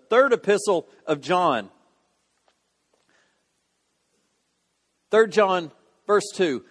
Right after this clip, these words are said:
"Beloved, I pray that you may prosper in all things and be in health just as your soul prospers." What a beautiful statement regarding the will of God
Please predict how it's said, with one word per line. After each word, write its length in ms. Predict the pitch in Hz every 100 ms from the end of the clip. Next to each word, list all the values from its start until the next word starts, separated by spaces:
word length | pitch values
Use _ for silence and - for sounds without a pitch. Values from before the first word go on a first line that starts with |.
| _ _
"Beloved, 320 | 185 233 233
I 80 | 190
pray 480 | - 247 302 311 262
that 160 | 208
you 100 | 196
may 160 | 202 196
prosper 580 | - 233 240 240 - 196
in 80 | 175
all 220 | 185 190
things 460 | - 208 196 147 -
and 240 | 151 135
be 160 | 170 220
in 280 | 180 175 151
health 500 | 151 190 151 - 139
just 300 | 202 - - 147
as 340 | 156 160 127
your 220 | 135 131
soul 720 | - - 202 208 135 123 131 _ _ _ _
prospers." 680 | - 185 180 - - 90 - _ _ _
What 380 | - 196 220 196 -
a 180 | 143 131
beautiful 760 | 120 180 254 294 294 - 254
statement 680 | 208 - - 233 226 175 170
regarding 760 | 160 175 147 202 240 233 175 165
the 180 | 160 156
will 380 | 147 196 226 240
of 160 | 233
God 560 | 175 143 131 131 147